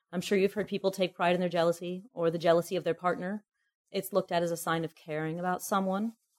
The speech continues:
you know, that, "Oh, he loves me so much, he's jealous whenever I do anything," and they, they're flattered by this, um, and they think it's a sign that he really cares. Uh, it's, it's not. It's a sign that he's afraid and insecure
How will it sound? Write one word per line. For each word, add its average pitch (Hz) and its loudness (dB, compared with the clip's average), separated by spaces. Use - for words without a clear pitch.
you 170 -2
know, 160 2
that, 160 4
"Oh, 196 4
he 233 2
loves 269 2
me 262 6
so 269 8
much, 247 8
he's 220 -4
jealous 220 4
whenever 214 2
I 208 8
do 202 2
anything," 196 0
and 170 -4
they, 165 2
they're 147 -6
flattered 190 8
by 147 2
this, 147 0
um, 151 0
and 175 2
they 175 6
think 185 2
it's - -4
a 170 -2
sign 165 4
that 156 2
he 165 -4
really 147 4
cares. - -12
Uh, 151 -6
it's, 170 0
it's 175 -8
not. 165 6
It's 170 -2
a 180 -2
sign 170 4
that 160 2
he's 165 -4
afraid 151 2
and 147 -2
insecure 147 0